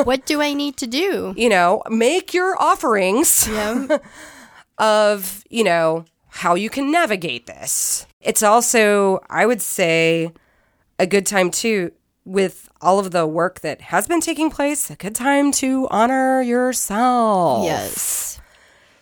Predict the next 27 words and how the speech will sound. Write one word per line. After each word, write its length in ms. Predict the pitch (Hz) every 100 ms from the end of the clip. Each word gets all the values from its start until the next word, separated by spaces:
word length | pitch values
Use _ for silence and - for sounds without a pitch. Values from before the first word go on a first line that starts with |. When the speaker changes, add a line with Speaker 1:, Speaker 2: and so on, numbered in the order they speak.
| _ _ _ _ _ -
Speaker 2:
And 240 | 220 233
then 560 | 220 233 233 226 220 214 _ _ _ -
Speaker 1:
Well, 120 | 330 311
Speaker 2:
so 120 | 208
Speaker 1:
too, 140 | 359
because 360 | 302 285 294 254
we 140 | 262
are 160 | 247 262
the 80 | 254
culmination 640 | 247 202 190 180 - 175
of 120 | 170
our 120 | 170 156
ancestors. 1120 | 143 165 - - - - - - 208 - -
Speaker 2:
Yeah. 140 | 185 175 - -
Speaker 1:
You 120 | 202
know? 320 | 196 180 196 - _ _ -
Speaker 2:
You 100 | 165
know, 100 | - -
yeah. 240 | 208 151 98
Speaker 1:
It, 160 | - -
it, 160 | 220
it, 240 | - 208 -
it 60 | 202
really 260 | 202 202 196
is 120 | 190
cyclical. 1080 | - - - 180 - 175 - 151 165 160 190 -
Speaker 2:
Yeah. 280 | 185 -